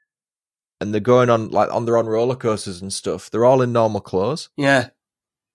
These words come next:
Speaker 1: So where, when you have the child and you have to cut it out yourself, like she said she did, where did you get the <laughs> cl-, the clothes?
Speaker 2: Where did you, how did you know what store? That <laughs>
Speaker 1: Yeah,
Speaker 2: you know,
Speaker 1: yeah, do you know what I mean?
Speaker 2: you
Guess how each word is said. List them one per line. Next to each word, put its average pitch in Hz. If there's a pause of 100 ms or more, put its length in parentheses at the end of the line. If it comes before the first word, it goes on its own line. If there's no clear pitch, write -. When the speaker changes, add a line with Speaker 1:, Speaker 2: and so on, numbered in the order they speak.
Speaker 1:
So -
where, 131
when 123
you 135
have 123
the 120
child 123
and 98
you 104
have 107
to 110
cut 117
it 85
out 110
yourself, 95
like 95
she -
said 101
she -
did, 107
where 110
did 113
you 107
get 98 (160)
the -
<laughs> -
cl-, -
the 143
clothes? 135
Speaker 2:
Where 170
did 151
you, 165 (140)
how 170
did 156
you 165
know 160
what 160
store? 151 (160)
That 156
<laughs> -
Speaker 1:
Yeah, 247
Speaker 2:
you 196
know, 202
Speaker 1:
yeah, 123
do 131
you -
know -
what 139
I 135
mean? 117
Speaker 2:
you 185